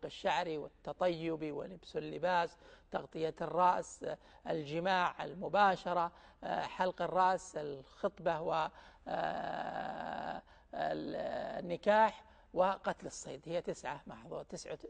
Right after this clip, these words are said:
تسعة محظورات، آه، يجب على الحاج أن يتجنبها، بذلك يتحقق له الحج المبرور. ينبغي أن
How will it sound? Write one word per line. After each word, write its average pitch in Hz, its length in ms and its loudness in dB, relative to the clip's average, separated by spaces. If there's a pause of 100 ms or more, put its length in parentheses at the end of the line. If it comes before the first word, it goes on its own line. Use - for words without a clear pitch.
(100)
تسعة 175 360 -4
محظورات، 165 640 0 (480)
آه، 156 380 -2
يجب 156 440 0
على 135 180 -4
الحاج 160 320 -6
أن 131 80 -10
يتجنبها، 123 520 -10
بذلك 202 440 2
يتحقق 185 720 -4
له 170 360 0 (440)
الحج 156 400 -4
المبرور. 123 460 -8 (120)
ينبغي 160 600 -4 (500)
أن 156 360 -12